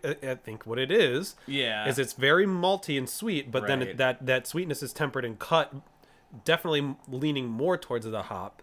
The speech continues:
Speaker 2: Yeah.
Speaker 1: than the malt.
Speaker 2: But
Speaker 1: But
Speaker 2: not
Speaker 1: it,
Speaker 2: by much.
Speaker 1: but not by much. It's fucking good.
Speaker 2: Yeah, this is really good, actually. I'm, I'm impressed.
Speaker 1: I hate myself.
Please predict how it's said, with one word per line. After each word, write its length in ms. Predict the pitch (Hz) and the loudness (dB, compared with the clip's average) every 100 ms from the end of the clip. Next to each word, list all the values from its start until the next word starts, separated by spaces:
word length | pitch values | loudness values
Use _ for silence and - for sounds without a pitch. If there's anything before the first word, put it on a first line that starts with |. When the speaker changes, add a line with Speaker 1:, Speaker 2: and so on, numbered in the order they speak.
| _ | _
Speaker 2:
Yeah. 320 | 117 117 98 | 0 0 0
Speaker 1:
than 200 | 120 107 | -2 -4
the 40 | |
malt. 380 | 107 156 104 113 _ _ _ _ | 0 0 0 -4 _ _ _ _
Speaker 2:
But 100 | 117 | 0
Speaker 1:
But 40 | 127 | 2
Speaker 2:
not 140 | - | 2
Speaker 1:
it, 40 | |
Speaker 2:
by 100 | 392 240 | 2 0
much. 300 | 208 233 - | 0 0 0
Speaker 1:
but 80 | 135 | 0
not 120 | 190 | 2
by 80 | 220 | 2
much. 240 | 214 - | 0 -2
It's 80 | - | -8
fucking 320 | - 190 151 | -2 -2 -2
good. 260 | 120 160 175 | 0 0 0
Speaker 2:
Yeah, 220 | 107 135 | -2 -2
this 140 | 95 143 | -2 -8
is 180 | 160 95 | -12 -10
really 240 | 110 139 | -8 -8
good, 220 | 117 135 | -8 -6
actually. 400 | 95 85 - 85 | -6 -8 -12 -12
I'm, 280 | 92 135 156 | -10 -10 -10
I'm 120 | 151 175 | -10 -12
impressed. 540 | 196 202 175 156 - | -10 -8 -8 -10 -16
Speaker 1:
I 80 | 107 | -14
hate 220 | 101 151 | -6 -6
myself. 580 | 120 87 - 80 - - | -6 -10 -12 -14 -16 -8